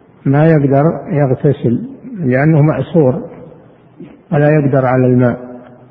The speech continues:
ولا عنده تراب، لا بأس يقرأ القرآن ولا يترك قراءة القرآن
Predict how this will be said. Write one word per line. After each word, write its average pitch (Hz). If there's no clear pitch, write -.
ولا 196
عنده 160
تراب، 127
لا 156
بأس 135
يقرأ 135
القرآن 110
ولا 143
يترك 139
قراءة 135
القرآن 131